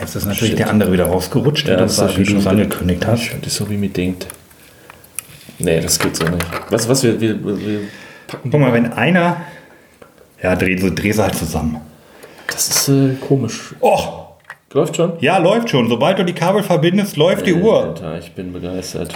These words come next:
Speaker 2: Was in Fanta so alles an Energie steckt.
Speaker 1: Alter, Fanta.
Speaker 2: Ich krieg's ja noch nicht
Speaker 1: Hier.
Speaker 2: so doof, zwei Kabel zusammen zu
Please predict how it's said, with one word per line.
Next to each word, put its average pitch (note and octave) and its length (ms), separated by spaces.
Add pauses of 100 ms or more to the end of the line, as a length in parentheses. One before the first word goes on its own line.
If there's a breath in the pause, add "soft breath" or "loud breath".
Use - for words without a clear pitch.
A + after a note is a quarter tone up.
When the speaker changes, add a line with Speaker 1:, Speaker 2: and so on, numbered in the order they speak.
Speaker 2:
Was G#2 200
in A#2+ 160
Fanta D3+ 460
so B2+ 140
alles A#2 400
an A2 160
Energie A2+ 320
steckt. F#2 420
Speaker 1:
Alter, E2 140
Fanta. G#2 840 (540)
Speaker 2:
Ich - 100
krieg's A#2 200
ja G#2+ 100
noch G#2 140
nicht A2+ 120
Speaker 1:
Hier. G2 300
Speaker 2:
so G#2+ 140
doof, A#2 340
zwei - 160
Kabel B2+ 380
zusammen F2+ 400
zu - 100